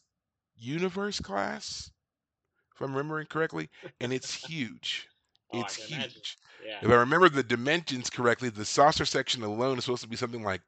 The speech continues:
Speaker 1: ten miles wide. So,
Speaker 2: <laughs>
Speaker 1: um,
Speaker 2: Ten miles.
Speaker 1: yeah.
Speaker 2: Woo-hoo.
Speaker 1: Ten,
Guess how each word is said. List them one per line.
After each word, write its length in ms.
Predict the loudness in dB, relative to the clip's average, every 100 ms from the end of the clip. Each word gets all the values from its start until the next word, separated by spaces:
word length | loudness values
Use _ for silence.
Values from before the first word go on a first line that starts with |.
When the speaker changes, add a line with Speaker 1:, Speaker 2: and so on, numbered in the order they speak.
| -10
Speaker 1:
ten 320 | -6 -4 -2
miles 580 | 0 0 0 -4 -6 -8
wide. 560 | -4 -2 -2 -4 -8 -16 _ _ -20 -20 -20 _
So, 640 | -2 2 2 2 -2 -4 -2
Speaker 2:
<laughs> 320 | 0 0 -2
Speaker 1:
um, 240 | -4 -12
Speaker 2:
Ten 140 | -16 -10
miles. 380 | -6 -4 -4 -6
Speaker 1:
yeah. 160 | -6
Speaker 2:
Woo-hoo. 640 | -4 -6 -8 -8 -4 -4 -4
Speaker 1:
Ten, 360 | -2 -2 -2